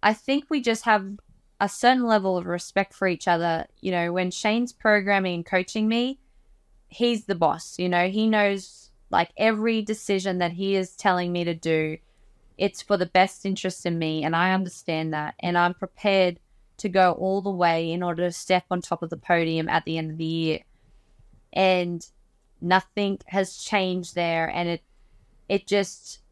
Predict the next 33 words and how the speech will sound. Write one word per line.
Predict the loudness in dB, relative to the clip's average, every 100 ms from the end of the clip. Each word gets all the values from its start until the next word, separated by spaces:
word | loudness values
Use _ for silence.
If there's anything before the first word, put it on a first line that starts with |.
| 0
every | 2 2 0
year, | -4 -2 0 2 2
you | 0 -2
know, | -2
he, | -4 -6 -6 -8 _ _ _ _ _ _ _ _
he's | -6 -6
pushing | -4 0 0 2 -2
me | 0 -2
so | -6 2 4 4
hard | 4 2 2 2 -2 -6 _ _ _
in | -4 -2 -2
the |
gym | -4 -4 -2 0 0 -2 -4 _
that | 4 4 4 0 -18 _ _
I | 0 2 2 0 -4 -8 -12 _ _
know | -8 -2 0 2 0 0 -2 -2
that | 0 -2 -4 _ _ _ _
no | -2 2
matter | 2 2
what | 0 2 2 0
he | _ -6 -4 -4
gives | -2 -2 -2
me, | 0 0 0 -4 _ _ _ _ _ _ _ -2
it's | 0
just | 0 0
gonna | 0 2
make | 0 -2
competition | -4 -4 -4 -4 -4 -2 -2
that | 2 2
much | 0 -2 -2
better, | -4 -4 -8 _ _ -10
you | -2
know? | 0